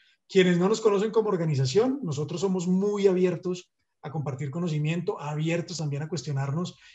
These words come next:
y cuestionar, digamos, los modelos de trabajo y aprender todo el tiempo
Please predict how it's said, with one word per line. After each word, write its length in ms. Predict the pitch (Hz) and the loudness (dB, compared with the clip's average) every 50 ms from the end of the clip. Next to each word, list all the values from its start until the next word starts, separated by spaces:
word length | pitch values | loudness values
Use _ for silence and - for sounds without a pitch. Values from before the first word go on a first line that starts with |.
| _ _ | _ _
y 120 | - 147 | -12 -8
cuestionar, 400 | - 170 156 - 151 143 135 131 | -6 -6 -6 -4 -4 -4 -4 -2
digamos, 320 | 131 170 170 160 165 175 175 | -2 -2 -2 -2 -2 -4 -4
los 140 | 175 160 151 | -4 -4 -4
modelos 340 | 143 135 131 131 135 151 | -2 -2 -2 -2 -2 -2
de 80 | 165 175 | -4 -6
trabajo 400 | - 139 127 131 147 156 185 220 | -6 -6 -4 -4 -4 -2 -4 -4
y 80 | 214 165 | -4 -4
aprender 520 | 147 143 135 - 143 135 135 131 147 147 131 | -6 -6 -6 -8 -6 -4 -2 -2 -2 -4 -6
todo 120 | 170 170 | -6 -6
el 100 | 175 165 | -8 -4
tiempo 400 | - 180 170 151 131 185 190 - | -4 -4 -4 -4 -4 -6 -8 -8